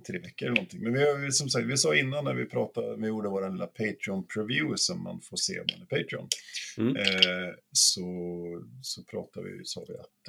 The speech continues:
Speaker 1: eh, vi tar det som det kommer över sommaren här. Det får bli lite som det blir med podden.
Speaker 2: Ja.
Speaker 1: Eh, har vi tid så gör vi ett avsnitt och, eh, och bara publicerar med sedvanlig oregelbundenhet som vi gör,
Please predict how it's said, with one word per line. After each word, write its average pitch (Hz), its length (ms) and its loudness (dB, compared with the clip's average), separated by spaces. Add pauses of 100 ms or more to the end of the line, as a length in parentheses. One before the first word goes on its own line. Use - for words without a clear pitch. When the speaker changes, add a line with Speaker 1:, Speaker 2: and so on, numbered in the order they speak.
Speaker 1:
eh, 87 80 -10 (580)
vi 117 80 -2
tar 139 160 4
det 131 80 -2
som 127 100 -2
det 127 80 4
kommer 117 320 2 (200)
över 104 140 -4
sommaren 107 340 2
här. 90 120 0
Det - 100 -8
får - 140 -10
bli 107 140 -4
lite - 160 -8
som 98 120 -2
det 98 60 -2
blir 104 220 -4
med - 260 -12
podden. - 300 -12 (460)
Speaker 2:
Ja. - 260 -2
Speaker 1:
Eh, - 180 -6 (320)
har 107 100 -4
vi 92 100 -4
tid 98 260 -6
så - 120 -2
gör 85 140 -4
vi 95 60 -6
ett - 100 -10
avsnitt - 460 -8
och, - 480 -16
eh, 90 120 -16 (340)
och 90 160 -18 (340)
bara 82 340 -16 (280)
publicerar 95 580 -2
med 87 320 -6 (600)
sedvanlig 104 920 2
oregelbundenhet 104 920 0
som 92 160 4
vi 87 60 -6
gör, 87 280 -4